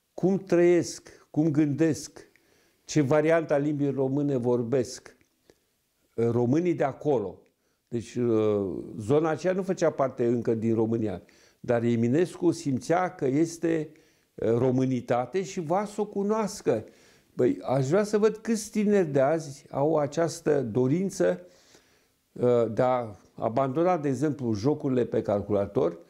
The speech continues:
și de a se duce să-i cunoască pe români la ei acasă. Deci eu sunt român. Dacă sunt român, nu înseamnă că sunt, uh,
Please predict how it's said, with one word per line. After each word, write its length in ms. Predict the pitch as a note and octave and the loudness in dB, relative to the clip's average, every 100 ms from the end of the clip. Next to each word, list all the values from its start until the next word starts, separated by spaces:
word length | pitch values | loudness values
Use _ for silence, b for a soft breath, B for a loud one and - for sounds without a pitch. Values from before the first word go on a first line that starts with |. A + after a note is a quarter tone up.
| b b _ | b b _
și 140 | C#3+ | -2
de 80 | C3+ | -2
a 60 | |
se 180 | B2+ C3+ | 0 -2
duce 360 | A2 E3 E3 G#3 | 0 -2 0 -2
să-i 220 | - E3 | 2 0
cunoască 500 | D3+ C#3 F3+ - F#3 | 0 -2 -2 0 -2
pe 200 | C#3+ E3 | 2 2
români 360 | C#3+ B2+ D3 F#3+ | 4 4 2 2
la 140 | F#3+ | 0
ei 100 | G#3 | 0
acasă. 380 | G#3 G#3 F#3+ C#3 | 0 -2 -4 -2
Deci 240 | A2+ A2 | -4 0
eu 120 | E3 | 0
sunt 260 | F3+ A3 G3+ | 0 -2 0
român. 520 | G#3+ G#3 G3 G2 - b b b b b b | 2 2 2 -2 -8 b b b b b b
Dacă 260 | - B2+ C#3+ | -2 0 0
sunt 200 | C#3 G3 | 2 2
român, 320 | F#3 E3+ A3+ | 4 2 0
nu 100 | A#3 | 0
înseamnă 400 | A#3 - A3 G#3 | -2 0 0 0
că 160 | G3 F3 | 0 -2
sunt, 400 | - F#3+ F3 - | 0 -2 -2 2
uh, 840 | E3 D#3+ D3+ C#3+ C3+ B2+ A#2 | 2 4 4 2 0 0 -2